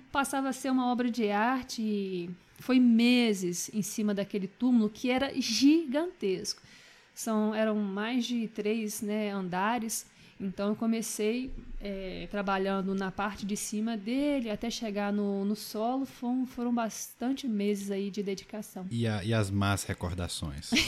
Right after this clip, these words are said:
Speaker 2: Você tem alguma?
Speaker 1: <laughs> Más recordações? Eu acredito que não, senão eu estaria lembrando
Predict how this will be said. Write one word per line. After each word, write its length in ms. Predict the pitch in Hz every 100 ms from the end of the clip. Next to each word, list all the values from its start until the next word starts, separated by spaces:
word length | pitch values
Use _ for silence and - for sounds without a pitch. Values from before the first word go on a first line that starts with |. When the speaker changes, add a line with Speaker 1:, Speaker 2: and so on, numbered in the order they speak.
| 87
Speaker 2:
Você 220 | 87 -
tem 280 | - 101 90
alguma? 480 | 85 104 113 101 - - - - -
Speaker 1:
<laughs> 420 | - - - _
Más 400 | 320 349 370 349
recordações? 1160 | 311 294 262 233 214 - 302 339 208 180 - - _ _ _ _ _ _ _ _ - - - _ _
Eu 120 | 254
acredito 440 | 269 320 285 262 240
que 100 | 294
não, 280 | 269 208 196
senão 160 | 220
eu 20 |
estaria 260 | 208 226 233
lembrando 460 | 247 269 220 214